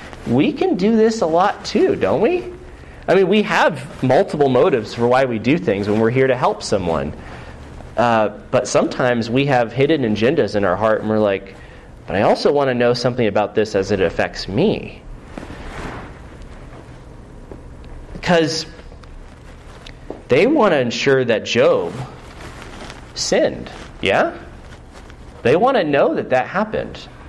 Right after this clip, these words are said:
They want to make sure that that happened. Why? Why would that, why would that be what they need to make sure of? Because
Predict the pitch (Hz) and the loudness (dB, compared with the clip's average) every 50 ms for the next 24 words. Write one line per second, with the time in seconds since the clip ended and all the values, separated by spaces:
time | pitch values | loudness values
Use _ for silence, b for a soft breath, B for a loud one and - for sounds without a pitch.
0 | - - - - 127 147 180 - - 254 202 160 147 143 147 156 165 160 165 - | -20 -8 0 2 4 4 6 6 4 4 4 2 2 2 2 2 2 0 -2 -6
1 | - - - - 185 226 320 339 - 120 87 - 101 85 - - - 85 - - | -6 -4 0 2 4 4 4 4 2 0 0 0 -2 -2 0 -2 -4 -4 -4 -4
2 | - 57 - - - - - B B B B B B B B B - - 110 139 | -8 -10 -10 -10 -14 -14 -16 B B B B B B B B B 0 2 4 6
3 | 185 226 196 143 107 73 53 50 - - - - - - - - - 98 107 127 | 6 6 4 4 2 0 -4 -8 -12 -14 -16 -18 -20 -20 -10 -4 0 4 4 6
4 | 170 208 240 277 302 269 262 262 262 208 190 214 208 202 202 170 - - - - | 6 6 4 4 4 4 4 4 4 4 2 2 2 2 0 -2 -4 -10 -16 -20
5 | - - - - 139 156 180 220 226 220 - 208 196 160 - 156 170 165 147 127 | -20 -12 -2 2 4 6 6 6 6 6 6 4 2 2 0 0 2 2 4 4
6 | 143 143 143 139 131 120 113 120 123 123 131 139 147 147 143 135 - - 123 123 | 4 4 4 2 0 2 2 2 2 4 4 4 4 2 2 0 0 2 2 2
7 | 117 107 - - - 131 110 95 76 57 50 - - - - - B B B B | 2 2 -2 0 2 2 2 4 2 0 -2 -8 -12 -16 -18 -18 B B B B
8 | B B B B B B - 104 - - 196 247 - - - - - - - | B B B B B B -4 -2 0 2 2 2 2 0 -2 -6 -10 -12 -6